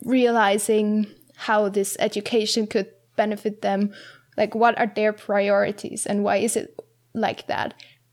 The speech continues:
I think that would have given the whole thing a lot more depth, because I think there are definitely people like that in, in all of these systems, but mostly they just have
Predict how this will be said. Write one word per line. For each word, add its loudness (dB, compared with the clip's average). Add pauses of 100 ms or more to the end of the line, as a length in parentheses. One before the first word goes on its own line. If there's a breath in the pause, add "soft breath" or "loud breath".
(120)
I 0
think 0
that 2
would 2
have -4 (420)
given 0
the -2
whole 0
thing -2
a 0
lot -2
more -2
depth, -4
because -2
I -2
think -4 (580 loud breath)
there 4
are 0
definitely 0 (220)
people 0
like 0
that 0
in, 0 (180)
in 0
all 0
of -6
these -4 (240 loud breath)
systems, -2
but -2 (280)
mostly 2
they 0
just -2
have -2